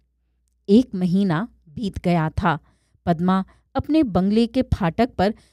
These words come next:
शिशु को गोद में लिए खड़ी थी। उसका क्रोध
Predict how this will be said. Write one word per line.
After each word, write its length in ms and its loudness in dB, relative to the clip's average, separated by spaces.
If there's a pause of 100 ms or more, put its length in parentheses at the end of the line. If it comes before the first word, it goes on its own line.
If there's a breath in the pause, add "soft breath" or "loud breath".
(100)
शिशु 360 -2
को 200 0
गोद 320 0
में 180 2
लिए 260 0
खड़ी 380 -2
थी। 320 -12 (600)
उसका 380 -2
क्रोध 440 0